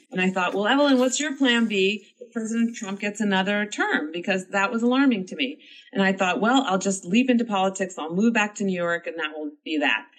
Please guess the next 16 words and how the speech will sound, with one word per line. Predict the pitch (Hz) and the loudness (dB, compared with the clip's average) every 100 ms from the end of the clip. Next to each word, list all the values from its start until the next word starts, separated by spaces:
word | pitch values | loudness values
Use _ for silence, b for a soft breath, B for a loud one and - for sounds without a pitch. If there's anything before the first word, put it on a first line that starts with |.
| b b _ - | b b _ -2
And | 190 185 185 - | 2 2 0 0
I | 185 185 | 0 0
confided | 185 185 151 165 | -2 -4 -2 0
in | 170 156 | -2 -4
a | |
couple | 151 160 | -8 -10
of | 151 | -6
friends | 147 151 - | -4 -4 -4
from | 160 | -8
New | 160 151 | -4 0
York, | 147 165 _ - | 0 -2 _ -10
"What's | 147 - | -10 -8
the | - | -6
plan | 151 143 147 | -2 0 2
B?" | 147 196 202 B B B - | 2 2 0 B B B -2
And | 208 202 202 202 | 2 4 2 0